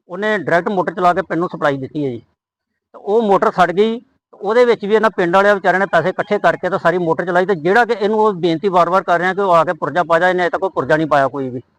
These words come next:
ਤੇ ਹੁਣ ਵੀ ਮੋਟਰ ਡਾਇਰੈਕਟ ਹੀ ਚੱਲਣ ਡਈ ਆ। ਦੂਸਰੀ ਗੱਲ ਸਾਡੀ ਇਹ ਕਿ ਜਿਹੜਾ ਪਾਣੀ ਸ਼ੁੱਧ ਦੇਣ ਵਾਸਤੇ ਪਿੰਡ ਨੂੰ ਉੱਤੇ ਟੈਂਕੀ ਬਣਦੀ ਆ, ਟੈਂਕੀ ਤੋਂ ਜ਼ਿਆਦਾ ਹੀ ਵੱਜਦਾ, ਕੀੜੇ ਮਕੌੜੇ ਪੈਂਦੇ ਨੇ।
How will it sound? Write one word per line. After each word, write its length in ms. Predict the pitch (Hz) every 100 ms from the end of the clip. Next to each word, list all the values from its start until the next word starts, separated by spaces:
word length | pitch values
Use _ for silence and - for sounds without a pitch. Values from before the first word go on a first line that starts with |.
| _ _ _ _ _ _ -
ਤੇ 60 | 262 -
ਹੁਣ 260 | 185 214 185
ਵੀ 80 |
ਮੋਟਰ 260 | 247 233 233
ਡਾਇਰੈਕਟ 240 | 185 185
ਹੀ 60 | 233
ਚੱਲਣ 220 | 220 214
ਡਈ 220 | 208 226
ਆ। 140 | 226 220 - _ _ 165
ਦੂਸਰੀ 360 | 190 208 220
ਗੱਲ 180 | 226 220
ਸਾਡੀ 260 | 226 190 180
ਇਹ 160 | 202
ਕਿ 100 | 208 247
ਜਿਹੜਾ 280 | 170 220
ਪਾਣੀ 300 | 220 190 190
ਸ਼ੁੱਧ 280 | 196 180 208
ਦੇਣ 220 | 202 185
ਵਾਸਤੇ 280 | 175 180 208 -
ਪਿੰਡ 160 | 180 170
ਨੂੰ 120 | 190
ਉੱਤੇ 180 | 175 196
ਟੈਂਕੀ 320 | 190 165 185
ਬਣਦੀ 360 | 170 160 143 185
ਆ, 60 |
ਟੈਂਕੀ 320 | 190 185 170 190
ਤੋਂ 120 | 202
ਜ਼ਿਆਦਾ 300 | 156 151 170
ਹੀ 60 |
ਵੱਜਦਾ, 340 | 185 175 165 175
ਕੀੜੇ 240 | 185 170
ਮਕੌੜੇ 300 | 190 185 185
ਪੈਂਦੇ 300 | 185 156 151
ਨੇ। 120 | 165